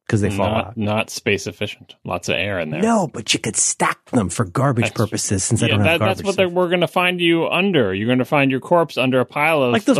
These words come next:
Speaker 1: brothers.
Speaker 2: <laughs> of stacked seltzer cans that, that, that eventually, uh, grew too high and fell
Speaker 1: All right,
Speaker 2: on
Speaker 1: I'm
Speaker 2: you.
Speaker 1: not gonna tell you anymore about my,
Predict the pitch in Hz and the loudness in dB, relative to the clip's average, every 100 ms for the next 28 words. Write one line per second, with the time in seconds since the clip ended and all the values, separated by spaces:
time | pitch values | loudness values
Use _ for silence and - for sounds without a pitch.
0 | 139 320 233 110 98 - 165 156 - 170 | 4 2 2 0 -4 -2 -2 -2 -2 0
1 | 165 - 170 208 170 139 156 123 120 135 | 0 0 0 0 0 0 2 0 0 -2
2 | - 139 127 - 120 - 127 135 151 165 | -2 -2 -2 0 -2 -2 -2 -2 0 0
3 | 139 131 127 127 139 135 190 143 147 143 | 0 0 0 2 2 2 0 0 0 0
4 | 120 - 147 165 127 160 220 185 156 165 | 0 -2 0 2 2 2 2 0 2 2
5 | 135 127 120 110 107 101 | 4 4 2 2 0 0